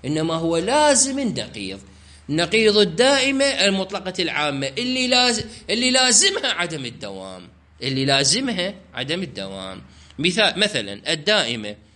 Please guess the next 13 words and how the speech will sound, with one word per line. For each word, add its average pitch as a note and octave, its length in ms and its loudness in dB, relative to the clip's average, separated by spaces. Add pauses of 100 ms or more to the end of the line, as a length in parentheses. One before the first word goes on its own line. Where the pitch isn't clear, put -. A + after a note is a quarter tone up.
(360)
تناقضها E3 760 0
المطلقة D#3+ 580 -4
العامة، G3+ 640 -6 (560)
ولكن C3 520 0
لا B2 180 -4
بالتناقض G3+ 640 -6
الصريح، B2+ 560 -4 (340)
لأن C3+ 200 0
الدوام D3 640 0
نقيض D3 300 0
الصريح D3+ 460 0
عدم A3+ 300 2
الدوام، B2 600 -2